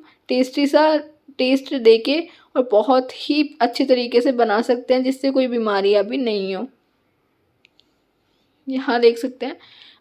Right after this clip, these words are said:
ये अच्छे से नहीं पकी है, अभी इसके अंदर थोड़े से बाकी है, यानी कि हल्की सी कच्ची है। ये मीडियम फ्लेम पे पक चुकी है, यानी कि मीडियम वे में हो चुकी है ये।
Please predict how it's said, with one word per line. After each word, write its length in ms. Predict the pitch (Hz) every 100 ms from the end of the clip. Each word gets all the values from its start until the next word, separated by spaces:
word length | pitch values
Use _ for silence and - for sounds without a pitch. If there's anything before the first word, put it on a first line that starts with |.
| -
ये 380 | 226 262 294 294
अच्छे 320 | - 262 302
से 120 | 285
नहीं 280 | 269 247 269
पकी 360 | 277 262 262 262
है, 80 | 262
अभी 200 | 240 226
इसके 260 | - -
अंदर 240 | 240 240 240
थोड़े 260 | 262 226
से 180 | 233 240
बाकी 460 | 220 208 208 - 269
है, 60 | 294
यानी 220 | 254 240
कि 260 | 269 320 - - -
हल्की 340 | 262 233 - 262
सी 140 | 277
कच्ची 360 | 269 233 233 -
है। 120 | 262
ये 140 | 254 311
मीडियम 540 | 269 247 233 233 277
फ्लेम 300 | 339 262 262
पे 120 | 269 285
पक 240 | 262 262
चुकी 300 | - 277 -
है, 60 | 254
यानी 180 | 254 262
कि 140 | 294
मीडियम 420 | 277 240 226 269 302 277
वे 180 | 240 240
में 120 | 294
हो 220 | 294 233
चुकी 320 | 262 - 262 240
है 60 |
ये। 220 | 220 294